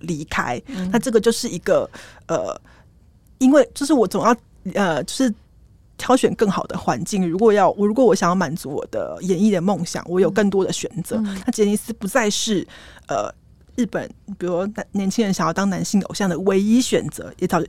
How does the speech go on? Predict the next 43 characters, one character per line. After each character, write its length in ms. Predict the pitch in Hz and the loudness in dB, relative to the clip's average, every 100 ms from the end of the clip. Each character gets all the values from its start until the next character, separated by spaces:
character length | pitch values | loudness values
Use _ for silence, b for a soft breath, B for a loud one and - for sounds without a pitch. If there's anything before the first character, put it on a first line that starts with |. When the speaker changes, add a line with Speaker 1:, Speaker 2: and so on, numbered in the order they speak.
| - - | -4 2
Speaker 1:
也 160 | 208 | 4
早 100 | 214 | 4
就 100 | 165 | 2
已 20 | 185 | 2
经 140 | 180 | 2
不 120 | 175 | 0
是 280 | 156 - 170 | -2 -2 -2
了。 80 | 175 | -2
事 160 | - | 0
实 60 | 214 | 2
上 140 | 220 | 4
就 60 | 190 | 4
是 80 | 180 | 2
已 100 | - | -2
经 160 | 156 175 | -2 -2
不 140 | 165 | -2
是 260 | - - - | -4 -4 -6
了。 260 | 123 - - | -8 -4 6
Speaker 2:
嗯， 300 | 233 208 185 B B B B | 8 8 4 B B B B
你 100 | - | -2
刚 240 | 196 247 269 | 2 6 4
刚， 100 | 254 - | 4 2
呃， 120 | 185 | 2
我 60 | |
们 180 | 175 175 | 4 2
谈 180 | 170 190 | 2 2
了 60 | 190 | 4
蛮 240 | 190 175 | 4 4
多 300 | 180 185 185 | 4 2 2
smap， 420 | - 165 170 165 - - | 0 0 0 0 -4 -8
然 180 | 170 165 | -4 -2
后 320 | 190 185 170 - B B B B | 0 0 -2 -6 B B B B
其 160 | 208 | 2
实 160 | 233 226 | 4 2
杰 140 | 208 | 2
尼 80 | 185 | 2
斯 140 | 196 202 | 2 2
现 180 | 220 | 4
在 180 | 202 180 180 - - - - - | 4 4 0 -12 -20 -20 -20 -2
算 180 | 294 | 4
是 120 | 277 247 | 6 6
最 240 | - 240 | 4 6
有 200 | 170 151 | 6 2